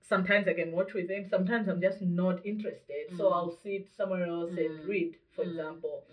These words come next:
Speaker 2: Mm.
Speaker 1: Or we can sit in one room and I'm reading a
Speaker 2: Doing
Speaker 1: book, he's
Speaker 2: different
Speaker 1: doing
Speaker 2: things.
Speaker 1: something else. And
Speaker 2: Yeah.
Speaker 1: yeah. So
Speaker 2: Mm.
Speaker 1: it has been, uh, it has been interesting. And also, you know, getting used to the things that irritate you, that you,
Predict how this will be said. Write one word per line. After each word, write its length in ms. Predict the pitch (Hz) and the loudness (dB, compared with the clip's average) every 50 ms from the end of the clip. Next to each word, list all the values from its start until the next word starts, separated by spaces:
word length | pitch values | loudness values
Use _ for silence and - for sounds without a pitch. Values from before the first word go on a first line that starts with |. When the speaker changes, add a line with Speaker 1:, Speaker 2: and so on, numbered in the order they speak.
| 156 151 | -18 -16
Speaker 2:
Mm. 100 | 147 147 | -6 0
Speaker 1:
Or 160 | 220 220 214 208 | 4 6 6 6
we 120 | 208 196 | 4 4
can 160 | 208 196 190 185 | 2 2 0 2
sit 200 | - 330 403 392 | 2 2 2 2
in 160 | 240 196 185 | 2 2 4
one 260 | 185 196 202 202 202 | 4 4 4 2 2
room 280 | 196 196 196 190 190 185 | 0 0 0 0 0 0
and 240 | 175 156 156 - - - | -2 -4 -6 -8 -6 0
I'm 220 | 180 208 214 202 | 4 4 6 6
reading 340 | 185 180 190 180 180 170 156 | 6 4 4 2 2 0 0
a 80 | 156 151 | -2 -4
Speaker 2:
Doing 220 | 160 170 165 165 | -2 0 0 0
Speaker 1:
book, 100 | 170 170 | 0 -2
he's 80 | 175 170 | -2 -2
Speaker 2:
different 200 | 170 165 165 160 | 0 0 0 0
Speaker 1:
doing 160 | 180 180 180 156 | 0 0 0 0
Speaker 2:
things. 80 | 147 143 | -2 -2
Speaker 1:
something 360 | 165 160 170 165 156 156 - | -4 -4 -4 -4 -4 -6 -6
else. 300 | 151 151 151 151 160 - - - | -8 -12 -12 -14 -14 -14 -18 -16
And 100 | 160 156 | -8 -6
Speaker 2:
Yeah. 400 | 151 - - 165 160 156 160 170 180 - - _ | -4 -2 -2 -4 -4 -6 -10 -12 -14 -20 -16 _
Speaker 1:
yeah. 320 | - - - - - - 175 - _ - _ _ _ - 330 | 0 2 2 2 0 -2 -8 -12 _ -20 _ _ _ -2 2
So 80 | 220 202 196 190 190 185 | 4 6 8 8 8 6
Speaker 2:
Mm. 220 | 180 180 185 185 - - - | 4 2 0 -2 -6 -8 -6
Speaker 1:
it 100 | 233 208 | -2 4
has 240 | 233 262 262 254 - | 6 6 6 4 2
been, 400 | - 190 190 202 202 196 196 196 - | 0 0 2 2 2 0 -2 -4 -4
uh, 300 | 165 160 160 160 156 151 156 160 180 | -2 -2 0 0 -2 -4 -6 -10 -10
it 60 | 180 | -8
has 160 | 180 170 170 170 | -6 -6 -6 -4
been 200 | 175 180 180 180 | -4 -2 -2 0
interesting. 500 | 185 180 - 185 175 - - 190 208 269 | -2 -2 -2 -4 -4 -2 -2 2 4 6
And 140 | 285 285 | 6 8
also, 340 | 311 339 339 330 262 233 214 - | 6 6 6 6 6 6 6 6
you 200 | 277 403 285 285 | 8 10 10 10
know, 160 | 294 285 269 | 8 6 6
getting 320 | 214 254 320 403 311 247 240 | 6 6 6 6 4 2 2
used 300 | 262 294 302 - - - | 0 0 0 -2 -4 -4
to 100 | 226 196 | -2 0
the 140 | 202 196 | 0 0
things 280 | 196 247 254 247 226 180 | 0 0 -2 -2 -2 0
that 240 | 190 185 175 170 - - | 0 0 0 0 -4 -4
irritate 640 | 185 185 185 185 190 185 214 226 233 233 214 - 226 | -2 0 0 0 0 0 0 0 0 0 -2 -4 -4
you, 240 | 233 233 277 349 339 | -4 -2 -2 0 2
that 200 | 220 202 - - | 2 2 2 0
you, 440 | 196 196 190 185 185 185 180 175 | 0 2 2 4 4 2 2 -2